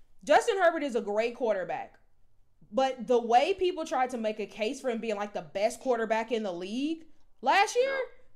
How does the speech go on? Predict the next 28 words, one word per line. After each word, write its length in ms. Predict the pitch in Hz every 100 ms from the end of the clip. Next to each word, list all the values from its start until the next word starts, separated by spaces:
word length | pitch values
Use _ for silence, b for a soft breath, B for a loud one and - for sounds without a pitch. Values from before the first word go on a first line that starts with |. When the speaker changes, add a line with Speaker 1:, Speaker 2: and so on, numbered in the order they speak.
| -
Speaker 1:
was 340 | 226 240 240
sick. 160 | - 170
Speaker 2:
Yep. 160 | 165 - - - - - -
Speaker 1:
Josh 320 | 277 330 392
Speaker 2:
Yeah. 220 | - 269
Speaker 1:
Allen, 340 | 240 175 156 208 -
another 540 | 254 247 247 277 302
prime 360 | 294 269 247 240
example, 580 | 220 202 170 135 160 - - - - -
has 260 | 330 403
not 340 | 339 370 370 254
gotten 460 | 277 285 247 - -
close 520 | - - 302 359 -
to 220 | 349 302
a 40 |
Super 360 | 302 320 302 233
Bowl, 280 | 214 202 196
and 200 | 220 208
yet 340 | 214 269 -
we're 140 | 220 269
just 220 | 262 254
ready 260 | 226 240 240
to 160 | 233
anoint 440 | 202 196 196 226 220
him 200 | 233 214
as 280 | 190 196 165
the 100 | 190
guy. 460 | 170 190 175 139